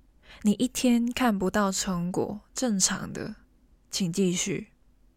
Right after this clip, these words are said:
你一周看不到成果，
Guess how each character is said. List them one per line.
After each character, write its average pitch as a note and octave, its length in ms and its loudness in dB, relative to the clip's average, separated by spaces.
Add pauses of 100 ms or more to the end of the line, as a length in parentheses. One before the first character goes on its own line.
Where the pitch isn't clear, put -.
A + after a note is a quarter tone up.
(560)
你 G#3 180 0
一 C4+ 160 2
周 B3 480 4 (380)
看 A#3 200 0
不 F#3+ 100 2
到 G3 200 0
成 D#3+ 340 -4
果， - 260 -10